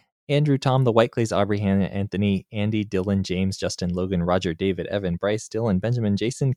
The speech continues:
Kyle, Jerry, Brandon, Eamon, Kevin, Matthew, Jamie, Russell, Kydell, and Jeremy.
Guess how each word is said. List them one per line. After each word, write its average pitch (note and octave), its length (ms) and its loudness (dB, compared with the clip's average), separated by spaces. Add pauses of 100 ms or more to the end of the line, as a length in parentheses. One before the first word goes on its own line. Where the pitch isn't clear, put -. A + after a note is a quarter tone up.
(120)
Kyle, D3 260 -2
Jerry, C#3+ 340 -2
Brandon, C3+ 400 0
Eamon, B2+ 340 -2
Kevin, B2 520 -4 (120)
Matthew, G#2+ 560 -4
Jamie, G2 380 -4
Russell, F#2 320 -10
Kydell, F2+ 420 -2
and G2 240 -2
Jeremy. E2+ 580 -4